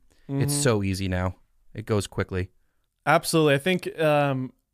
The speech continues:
Speaker 2: if, if anybody's got a YouTube channel and they've never done daily and, and it's a channel that could potentially do it, I think it's doing what Josh did is maybe a good idea, just to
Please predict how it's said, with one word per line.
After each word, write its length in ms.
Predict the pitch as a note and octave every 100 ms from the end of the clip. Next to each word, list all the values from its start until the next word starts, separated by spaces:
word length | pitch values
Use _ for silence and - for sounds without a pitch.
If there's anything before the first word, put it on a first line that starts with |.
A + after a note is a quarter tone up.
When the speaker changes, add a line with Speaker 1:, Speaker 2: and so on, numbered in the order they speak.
| _ -
Speaker 2:
if, 240 | E3+ D#3
if 220 | F#3+ E3+ D#3
anybody's 720 | G3 G3 F#3+ F3+ D#3+ C3+ -
got 240 | D3+ E3
a 20 |
YouTube 340 | E3+ D#3+ D#3+ C3+
channel 360 | D#3 D3 C#3+
and 80 | C3+
they've 140 | B2+ B2
never 260 | D3+ D3+
done 280 | C#3 C#3 C3+
daily 460 | C3 B2+ C3 C3 C3
and, 120 | B2
and 160 | A#2+ B2+
it's 140 | A#2+
a 60 | B2+
channel 340 | - D3 C#3
that 200 | B2+ B2+ - _
could 200 | - D3 - _
potentially 480 | D#3 D3 C#3 C#3 B2+
do 220 | A#2 D#3
it, 220 | C#3 A#2+ - - - -
I 60 | C3
think 180 | F3 F#3
it's 240 | D3+ -
doing 460 | - C#3+ D3+ E3 D3+
what 120 | D3
Josh 320 | C#3 C#3 C3+
did 160 | D3+ E3
is 160 | B2+
maybe 280 | C3 C3 C3
a 40 | B2+
good 160 | C3
idea, 360 | B2+ A#2+ B2 C3+
just 260 | A#2 C3 -
to 300 | C#3 B2